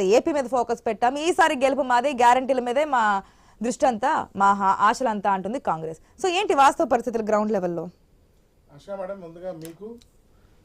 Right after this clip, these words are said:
Speaker 2: అలాగే ప్యానెల్లో ఉన్న కాంగ్రెస్ నాయకులు సైదా గారికి, జనసేన నాయకులు శ్రీధర్ గారికి, వైసీపీ నాయకులు శేఖర్ రెడ్డి గారికి, ఐ న్యూస్ వీక్షిస్తున్న ప్రేక్షకులకి అందరికీ శుభోదయం, నమస్కారం. ఏదైతే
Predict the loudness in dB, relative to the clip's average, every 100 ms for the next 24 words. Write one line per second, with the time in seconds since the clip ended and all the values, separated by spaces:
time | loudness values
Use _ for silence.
0 | -10 -4 -2 0 -2 -6 _ _ -6 -2
1 | 0 0 0 -2 0 -2 -2 -6 -6 -8
2 | -8 -10 -10 _ _ _ _ -10 -4 -2
3 | -2 -4 -6 -12 -16 _ _ _ _ _
4 | -14 -12 -10 -8 -6 -2 -2 -2 -2 -4
5 | -6 _ _ _ _ _ _ -14 -2 0
6 | 0 2 2 2 -2 -12 -16 _ _ _
7 | _ -14 -12 -8 -8 -6 -6 -8 -10 -8
8 | -8 -8 -6 -6 -6 -12 -14 -16 _ _
9 | _ -12 -8 -8 -8 -12 -12 -12 -10 -8
10 | -8 -10 -10 -14 -12 -14 -14 -12 -8 -6
11 | -6 -6 -8 -8 -4 -2 -2 -4 -8 -6
12 | -8 -8 -12 _ _ _ _ _ _ _
13 | _ _ _ _ _ _ _ _ -6 -2
14 | 0 0